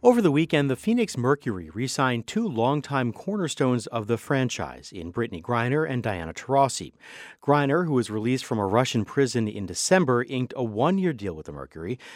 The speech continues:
She had posted on social media soon after her release that she did plan to play for the team this year. The Mercury also retained their star point guard Diana Taurasi on a multi-year contract.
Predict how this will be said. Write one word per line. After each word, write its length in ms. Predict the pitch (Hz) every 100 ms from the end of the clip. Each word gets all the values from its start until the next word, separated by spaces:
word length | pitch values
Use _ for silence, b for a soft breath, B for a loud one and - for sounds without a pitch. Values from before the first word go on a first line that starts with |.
| B
She 180 | - 240
had 120 | 196
posted 340 | 175 170 - 151
on 140 | 135
social 340 | - 165 -
media 320 | 120 135 139 120
soon 220 | 143 127
after 400 | - 127 - 131
her 120 | 110
release 460 | 101 113 180 107 -
that 180 | 117
she 140 | - 117
did 220 | 120 131
plan 240 | - 110
to 40 | 87
play 220 | - 170
for 140 | 180
the 80 | 104
team 240 | 98 87 71
this 200 | 69 -
year. 200 | 65 - B B B B B
The 60 | 170
Mercury 380 | 233 254 202 160
also 320 | 160 202 214
retained 440 | 180 139 143 175
their 100 | 165
star 260 | 120 139 113
point 300 | - 170 147
guard 240 | 143 139
Diana 300 | 113 113 117
Taurasi 640 | - 101 110 151 151 131 123
on 120 | 110
a 60 |
multi-year 640 | 92 110 190 - 151 98 85
contract. 600 | - 69 - 82 139